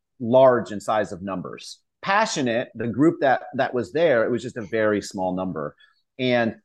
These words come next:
I think one of the things we focused on, it happened to coincide with success on the field, but one of the things we focused on was the fan experience.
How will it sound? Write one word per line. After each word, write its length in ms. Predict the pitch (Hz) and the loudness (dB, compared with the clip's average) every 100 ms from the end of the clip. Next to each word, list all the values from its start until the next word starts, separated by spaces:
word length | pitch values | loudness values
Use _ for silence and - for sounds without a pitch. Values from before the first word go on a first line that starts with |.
| _ | _
I 60 | 127 | -4
think 140 | 160 | 0
one 120 | 143 | 2
of 60 | 151 | 0
the 60 | |
things 240 | 143 151 117 | 0 -4 -4
we 100 | 135 | -4
focused 480 | 139 147 151 123 - | 0 -2 -2 -10 -6
on, 360 | 104 110 120 _ _ | -2 -2 -4 _ _
it 120 | 107 | -6
happened 300 | 127 151 160 | -2 -2 0
to 80 | 160 | -2
coincide 560 | - 131 117 127 120 113 | -2 -4 -2 0 2 0
with 120 | - | -4
success 440 | - 113 120 110 | -10 -4 -4 -4
on 80 | 113 | -6
the 80 | 107 | -6
field, 240 | 156 160 | 0 0
but 100 | 120 | 0
one 120 | 131 | -2
of 80 | 123 | -4
the 40 | 123 | -4
things 140 | 104 | -8
we 120 | 104 | -8
focused 360 | - - 110 - | -2 -2 -2 -8
on 140 | 113 | -6
was 140 | 101 104 | -4 -8
the 80 | |
fan 220 | 98 107 98 | -12 -8 -8
experience. 680 | - 98 90 78 64 - | -8 -8 -6 -6 -10 -18